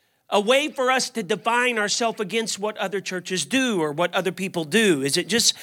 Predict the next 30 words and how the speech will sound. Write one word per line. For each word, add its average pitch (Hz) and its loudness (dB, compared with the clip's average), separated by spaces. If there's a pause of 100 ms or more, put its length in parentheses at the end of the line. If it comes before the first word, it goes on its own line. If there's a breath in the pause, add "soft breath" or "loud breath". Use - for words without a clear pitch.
(140 loud breath)
some 240 2
type 208 0
of 196 -2
distinction 202 0
that 180 2
way? 180 4
Why 185 6
is 247 2
it 226 -4
so 196 -2
important? 180 -6 (260 loud breath)
Or 240 -2
to 254 0
ask 262 2
it 285 -2
maybe 262 0
more 220 0
particularly, 208 -2 (280 soft breath)
uh, 170 -12
Brother 240 -4
Mike, 269 2
what 277 0
happens 247 -2
at 320 -10
baptism? 220 -4 (800)
When - -12
somebody 208 0
comes 233 -2
to 226 0
the, 208 -2